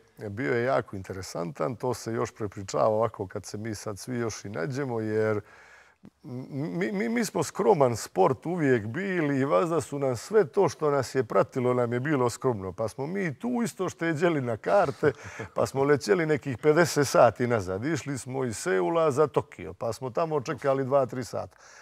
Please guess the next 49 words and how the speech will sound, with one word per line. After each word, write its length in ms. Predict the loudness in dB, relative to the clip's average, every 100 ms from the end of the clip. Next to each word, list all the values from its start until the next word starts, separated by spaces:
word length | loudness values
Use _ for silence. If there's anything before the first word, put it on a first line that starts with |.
| -10
Pa 140 | -4 -4
smo 180 | -2
onda 220 | -2 0 0
neđe 280 | 0 -2
lećeli 420 | -4 -4 -4 -4 0
za 140 | 0
Anchorage 580 | 0 0 0 2 2 0
na 100 | 0
vrh 220 | 0 2
Aljaske, 520 | 4 4 2 2 -2
pa 200 | 0 0
smo 200 | 0 -2
i 60 | 2
tamo 300 | 6 6 4
bili 280 | 2 0 -2
četiri, 300 | -6 -6 -8
pet 240 | -8 -8
sati. 340 | -8 -10 -12 _
Pa 160 | -8 -8
smo 200 | -6 -6
onda 280 | 0 2 2 -4 -20 -20 -12
lećeli 420 | -4 -4 -2 -2 0
za 160 | 0
Frankfurt, 760 | 6 8 8 6 0 0 -2 -8 _ -20 -20 0
pa 140 | 4
iz 160 | 4 2
Frankfurta 640 | 2 4 2 0 0 2
smo 160 | 0 2
lećeli 440 | 0 0 -2 -2
za 160 | -2 -2
Beograd, 580 | 4 8 8 8 6 4
onda 240 | 0 2
je 60 | 2
neko 340 | 2 -2 -4
išao 300 | -4 -4 -6
za 140 | -6 -4
Zagreb, 520 | 2 2 4 2 2
neko 300 | 0 0 -2
za 140 | -2
Split, 440 | -4 -4 -4 -4 -4
ja 320 | 0 0 0
i 160 | -2
kapiten 640 | -4 -6 -6 -8 -6 -4 -4
Veselin 380 | -6 -6 -8 -6
Đuho 320 | -8 -8 -12
smo 160 | -10
išli 200 | -10 -10
za 140 | -10 -8
Dubrovnik, 640 | -8 -2 2 2 2 -4